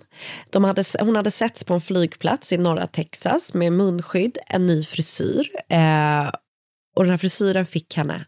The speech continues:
att likna hennes syster. Hon hade så här jättelångt, lockigt, vackert hår i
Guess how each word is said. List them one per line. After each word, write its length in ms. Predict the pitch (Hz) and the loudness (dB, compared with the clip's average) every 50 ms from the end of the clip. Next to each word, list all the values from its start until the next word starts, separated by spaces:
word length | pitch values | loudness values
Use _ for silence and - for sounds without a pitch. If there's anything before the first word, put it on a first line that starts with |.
| _ - | _ -10
att 100 | 160 156 | -6 -2
likna 300 | 165 170 156 160 - - | 0 0 0 0 -2 -6
hennes 280 | 139 131 165 180 - - - - | -6 -6 -6 -6 -4 -4 -2 -2
syster. 540 | - 202 - - - - - 214 170 165 | 0 0 0 0 -2 0 0 2 2 2
Hon 160 | 175 180 175 170 | 2 2 2 0
hade 200 | 165 156 160 151 | 0 0 -2 -4
så 80 | - | -4
här 80 | 170 143 131 165 175 | -4 -4 -4 -2 -4
jättelångt, 840 | 175 - - _ - 165 165 175 175 170 165 160 160 156 - - | -4 -4 -6 _ -2 0 2 2 2 2 2 0 0 -2 -4 -2
lockigt, 440 | 165 165 160 - _ - 156 151 - | -2 -2 -2 -4 _ -8 -8 -6 -6
vackert 340 | 156 151 - - - - - | -6 -8 -8 -8 -10 -10 -8
hår 300 | - - 127 110 80 78 | -6 -4 -4 -2 -2 -4
i 200 | 73 - - | -4 -6 -8